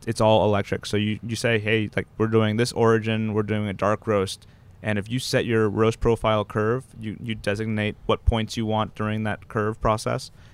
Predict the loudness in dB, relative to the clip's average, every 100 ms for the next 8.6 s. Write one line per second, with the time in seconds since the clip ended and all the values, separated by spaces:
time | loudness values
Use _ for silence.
0 | -8 -4 2 4 6 6 6 2 0 -4
1 | -2 -2 2 2 4 2 4 4 4 2
2 | 0 -2 -2 2 2 2 -2 0 0 -2
3 | -6 -10 -10 -6 -4 -4 -4 -4 -4 -2
4 | 0 2 2 2 0 2 2 4 0 0
5 | -4 -2 -2 2 4 4 2 0 0 0
6 | -6 -20 -20 -12 -2 -2 0 0 2 0
7 | -2 -2 -2 -2 -6 -14 -20 -20 -20 -20
8 | -20 -4 0 0 0 -6